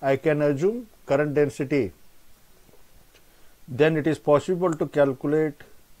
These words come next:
cross-sectional area of stator conductor, respective current, respective current density. So, current density is in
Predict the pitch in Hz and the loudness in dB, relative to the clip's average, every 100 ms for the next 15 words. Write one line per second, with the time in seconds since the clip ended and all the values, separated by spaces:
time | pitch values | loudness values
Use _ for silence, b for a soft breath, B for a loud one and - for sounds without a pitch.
0 | - 127 139 143 135 139 135 127 127 147 | -10 -2 0 0 -6 -6 -4 -2 0 -2
1 | 208 - _ - - 135 135 131 131 113 | -4 -10 _ -20 -6 -4 -2 -4 -6 -6
2 | 123 - 139 131 104 - b b b b | -8 -6 -2 -2 -4 -12 b b b b
3 | - - 127 - - 156 - 170 - 139 | -18 -8 -8 -4 -4 -4 -6 -16 -4 -2
4 | 131 208 - - - 170 - - 147 - | 0 -2 -8 -20 -10 -10 -8 -6 -6 -4
5 | 165 269 - - 175 170 143 131 - 120 | -8 -8 -12 -2 0 0 0 -2 -2 -4
6 | 117 90 - b b b - - 139 139 | -4 -8 -16 b b b -6 0 2 0
7 | 139 b b b b - - 143 175 160 | -4 b b b b -20 2 2 4 2
8 | 165 143 160 160 156 147 151 233 | 0 0 -2 2 2 0 -2 -6